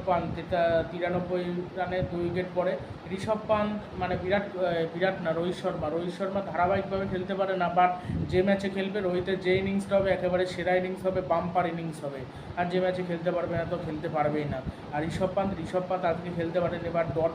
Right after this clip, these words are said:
বল খাচ্ছিল প্রচুর। আজকে আর অন্যদিনও ডট বল খাওয়ার পর বড় ইনিংস খেলে দেয়, আজকে ডট বল খাওয়ার পর বড় ইনিংস করতে, খেলতে পারেনি। রোহিত একশো সাতাশ রানে তিন উইকেট পড়ে, তারপর সূর্যকুমার একশো ঊনষাট রানে চার উইকেট, শিবম দুবে একশো চুরানব্বই রানে পাঁচ উইকেট পড়ে, এক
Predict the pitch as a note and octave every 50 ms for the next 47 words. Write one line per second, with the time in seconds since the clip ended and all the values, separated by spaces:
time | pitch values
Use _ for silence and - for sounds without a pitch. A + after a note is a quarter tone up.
0 | E3+ F3 F3+ F3+ F3+ E3+ E3+ D#3 - - E3 D#3+ D#3+ D3+ D3 D3+ D3 D#3+ D#3 D#3
1 | D#3+ D#3+ - F3+ F3 F3 E3+ - - - - - E3+ E3 F3 F#3+ F#3+ F#3+ G3 G3+
2 | G#3 G3 F#3+ F3+ F3+ F3+ F3 F3+ G3 F#3+ F#3+ - - F#3+ F#3+ F#3+ F#3 - G3 F#3+
3 | E3+ E3+ E3+ F3 F#3 F#3 F#3+ G3 G3 F#3+ - - G3 F#3+ F#3+ G#3+ A#3 B3+ - -
4 | - - - - D#3+ E3 E3+ E3+ E3+ E3+ E3 E3 - F3+ F#3 F3+ F3+ F3+ F3+ F3
5 | F3+ F#3 F#3 F3+ E3 E3 F3 E3+ E3 F3 F3+ F3 - - E3+ D#3 - - C#3+ -
6 | - - D#3+ D#3 - E3+ D3+ D3+ C#3+ C#3+ C3+ C3+ C3 B2+ - - - - - -
7 | D#3 E3+ F3 F3+ G3 G3+ - - - - - - - - D#3+ D#3 - - F3 D#3
8 | E3+ D#3+ F3+ F3+ - - F3+ F#3 F3+ - F3+ E3+ F3 F3+ F3+ F3+ F3+ F3+ - F#3
9 | F3+ F#3+ - F#3+ - F3 E3+ - - E3 - F3 F3 F3 F3+ F#3 F3+ F3 E3+ -
10 | F3 E3+ E3 E3+ E3 F3 E3+ F3 E3+ E3+ F3+ F3 F3 - E3 D#3+ E3+ E3 E3+ -
11 | F3 G#3 A3+ - - - - - - - - F3+ E3+ F3+ F3+ F3+ F3+ F3 F3+ F3+
12 | F3 F3 - - F3+ F3 F3 - - - F3 E3 E3 E3+ E3+ E3 E3+ F3 F3 F3
13 | E3+ F3 F3 F3 D#3+ D#3+ D#3+ - E3+ E3 E3+ F3 E3+ E3+ F3+ F3 F#3+ F3 E3+